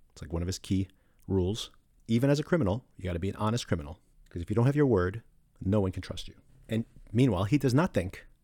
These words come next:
that Gus is gonna do the right thing as far as Nacho's concerned. And more importantly, Nacho's dad. And he says, "He did the right thing for you. You gotta do the right thing for him."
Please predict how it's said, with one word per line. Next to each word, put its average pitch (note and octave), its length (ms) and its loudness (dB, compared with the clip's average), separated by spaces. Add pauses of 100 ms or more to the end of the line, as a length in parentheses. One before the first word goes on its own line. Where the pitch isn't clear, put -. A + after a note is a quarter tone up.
(120)
that F2+ 180 -4
Gus - 340 -2
is G#2 120 -4
gonna G2+ 120 0
do G2+ 60 0
the G2 80 -2
right G2+ 180 0
thing G2+ 160 -4
as G2 100 -6
far F#2+ 140 -2
as G2 100 -2
Nacho's A#2 300 -2
concerned. F2+ 480 -8 (380)
And F#2+ 120 0
more C3+ 100 4
importantly, G2 360 0
Nacho's F#2+ 340 -2
dad. E2+ 300 -6 (380)
And G2+ 140 0
he G#2 60 2
says, F#2+ 440 0
"He - 160 -4
did G2+ 120 0
the G#2 60 2
right A#2+ 140 4
thing D3+ 80 0
for - 100 -2
you. G#2+ 320 2
You - 80 -6
gotta F2+ 100 0
do F2+ 80 -4
the F2 100 -4
right F#2 120 0
thing F#2 120 -6
for F2+ 120 -6
him." F#2+ 280 -4